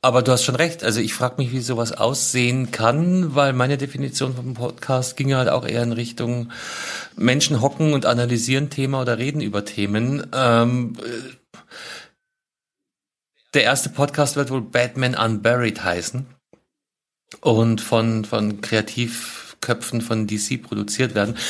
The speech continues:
Wie kann das aussehen? Keine Ahnung. Also ich würd auch sagen, eher Hörspiel.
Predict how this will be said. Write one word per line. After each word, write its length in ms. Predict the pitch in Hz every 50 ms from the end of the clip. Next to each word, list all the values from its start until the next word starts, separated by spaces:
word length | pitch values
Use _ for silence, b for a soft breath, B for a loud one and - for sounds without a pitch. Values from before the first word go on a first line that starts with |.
| B B B
Wie 80 | - 127
kann 200 | - - 113 110
das 100 | 107 -
aussehen? 400 | - - 160 156 156 117 98 90
Keine 280 | - - 98 92 92 92
Ahnung. 420 | 107 135 143 120 90 87 90 90
Also 320 | 92 - - 113 107 95
ich 180 | 117 107 - -
würd 140 | 117 123 -
auch 140 | - 160 -
sagen, 220 | - 113 101 107
eher 220 | 101 101 104 110
Hörspiel. 460 | 110 135 156 165 160 - - - -